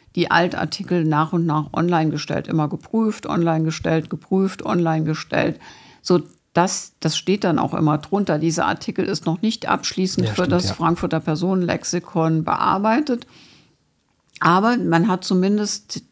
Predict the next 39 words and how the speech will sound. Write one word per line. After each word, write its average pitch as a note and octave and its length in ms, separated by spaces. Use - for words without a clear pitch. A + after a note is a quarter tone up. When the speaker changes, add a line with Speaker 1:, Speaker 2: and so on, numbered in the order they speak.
Speaker 1:
den F3 160
Altartikel F3+ 800
aus D#3+ 160
der D#3+ 100
Buchausgabe E3+ 880
schon D3+ 260
mal - 280
online G3 560
in G#3 200
einer E3 260
deutlich E3+ 520
besseren E3 520
Form - 680
als D#3 300
in E3+ 220
der C3+ 100
Buchausgabe, F#3 1000
weil D#3 240
man D#3+ 180
ja D#3 100
jetzt D#3 320
auch E3 120
schon D#3+ 260
die D3+ 80
ersten E3 380
Literaturangaben F3 1120
dort E3 320
hat. D#3+ 180
Es - 160
gibt - 240
schon E3 220
die D#3 80
Verlinkung, G#3 840
also E3 300
das D#3 280
gibt's - 260
ja F3+ 80
in F#3 100
der, - 140